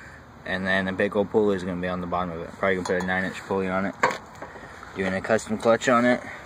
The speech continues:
to where the clutch activates right here. It's got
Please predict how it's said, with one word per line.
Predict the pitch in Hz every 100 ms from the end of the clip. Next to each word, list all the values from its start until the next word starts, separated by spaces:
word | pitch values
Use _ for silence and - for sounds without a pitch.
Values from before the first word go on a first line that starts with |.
| - -
to | -
where | 101 98 95
the | 90 90 82 -
clutch | - 104 -
activates | 98 - 98 98
right | 92 92 107
here. | 107 110 - - - - - - - - - - - -
It's | 92 -
got | 92 90 90